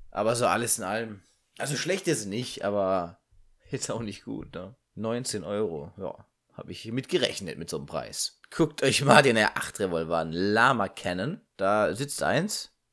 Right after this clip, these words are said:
Ist das schon alles, warum es so heißt? Oder sind diese Verschnörkelungen auch irgendwie, ne, heißen die Lama oder was sind die von einem Lama gemacht?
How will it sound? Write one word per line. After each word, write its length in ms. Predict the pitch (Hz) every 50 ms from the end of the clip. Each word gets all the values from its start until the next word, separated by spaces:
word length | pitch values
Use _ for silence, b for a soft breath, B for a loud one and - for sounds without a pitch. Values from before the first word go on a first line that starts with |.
| _ _ _ _ _
Ist 200 | - 110 - -
das 160 | 127 127 - -
schon 260 | 123 120 113 113 110
alles, 460 | - 92 123 131 147 175 - - -
warum 240 | 110 113 110 113 117
es 100 | 113 -
so 100 | 120 107
heißt? 260 | 113 120 143 151 -
Oder 260 | 113 117 117 104 B B B B B B B B B _ _ _ _
sind 520 | - 85 110 117 110 117 123 127 117 - 113
diese 1000 | 123 120 110 101 104 110 113 113 110 110 107 104 98 95 92 82 60 - - - - -
Verschnörkelungen 800 | 107 - - 123 - - 135 131 123 - 123 117 110 107 107 104
auch 180 | 82 90 98 -
irgendwie, 440 | - 87 98 98 95 92 90 87 85
ne, 500 | 80 90 90 87 90 78 87 85 80 76 80
heißen 300 | 90 85 87 - - 95
die 80 | 82 82
Lama 480 | 78 76 73 87 101 107 98 95 90 82
oder 500 | 76 76 73 71 71 69 69 69 73 - _ _ _ _ _ _ _ _ _
was 220 | - 67 71 82 90
sind 100 | 90 92
die 60 | 92
von 140 | - 107 92
einem 100 | 87 87
Lama 260 | 87 95 104 101 98
gemacht? 560 | 90 92 87 85 101 - - - - - -